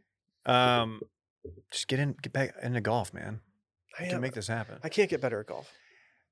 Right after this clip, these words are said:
Speaker 1: I
Speaker 2: This
Speaker 1: was, um, I was pleasantly surprised by this. I didn't think it was gonna be, I didn't hear much about it. And then, like, the people that were gassing it up, I was like, "Oh." They weren't from my era.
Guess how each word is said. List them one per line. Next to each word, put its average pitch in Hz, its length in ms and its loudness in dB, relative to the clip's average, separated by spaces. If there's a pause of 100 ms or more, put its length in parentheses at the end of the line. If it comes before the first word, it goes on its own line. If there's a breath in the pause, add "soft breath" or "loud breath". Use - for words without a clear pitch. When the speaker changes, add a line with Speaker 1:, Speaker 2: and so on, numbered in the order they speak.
(1160)
Speaker 1:
I 151 120 10
Speaker 2:
This 190 40 10
Speaker 1:
was, 170 240 6
um, 156 520 6
I 160 100 6
was 165 140 6
pleasantly 160 420 6
surprised 120 480 6
by 117 120 2
this. 120 280 4
I 120 120 -2
didn't 120 200 -2
think 117 180 -2
it 117 60 0
was 107 160 0
gonna 107 160 4
be, 104 480 2 (2000)
I 151 60 8
didn't 208 160 8
hear 139 140 8
much 135 220 6
about 110 320 6
it. 127 180 4 (300)
And 117 140 -4
then, 127 160 2
like, 120 140 2
the 117 40 -10
people 135 280 4
that 123 80 4
were 117 100 4
gassing 110 400 6
it 107 80 -2
up, 117 160 2
I - 20 -8
was 113 140 -8
like, 113 180 -10
"Oh." 139 320 -2 (1600 soft breath)
They 131 140 10
weren't 143 240 6
from 131 160 2
my 120 240 6
era. 120 420 4